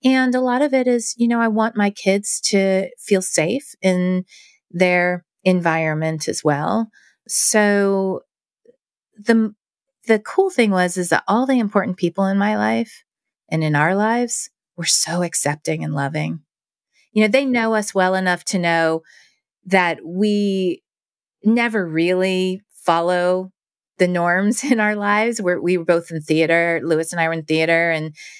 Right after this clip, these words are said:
you know, we always explored things. So they kind of, you know, they weren't surprised, but it also took conversations specifically with our parents who were worried about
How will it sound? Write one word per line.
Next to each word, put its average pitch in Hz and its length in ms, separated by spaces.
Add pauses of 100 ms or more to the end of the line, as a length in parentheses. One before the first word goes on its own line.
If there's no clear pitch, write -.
(140)
you 175 140
know, 165 140
we 170 220
always 165 480
explored 165 540
things. 220 400
So 170 300 (920)
they 202 140
kind 185 380
of, 185 220 (100)
you 208 120
know, 180 160
they 190 120
weren't 196 240
surprised, 165 1120 (260)
but 254 180
it 254 100
also 247 280
took 226 300
conversations 208 960
specifically - 520
with 165 120
our 160 100
parents 170 560
who 160 100
were 147 120
worried 151 380
about 147 380